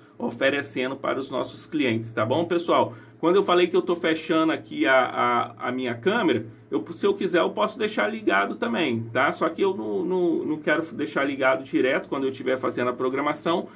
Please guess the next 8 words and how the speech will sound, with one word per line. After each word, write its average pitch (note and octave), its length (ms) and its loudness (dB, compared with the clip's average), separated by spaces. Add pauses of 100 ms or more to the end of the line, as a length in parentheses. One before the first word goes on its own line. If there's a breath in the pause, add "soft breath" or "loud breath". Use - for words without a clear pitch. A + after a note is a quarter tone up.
(180 loud breath)
porque - 180 2
eu A#3+ 60 6
acho F#3 180 2
que - 60 -6
não G#3 100 -6
tem G3+ 140 0
necessidade, D#3+ 800 0 (140)
tá? B2 300 -2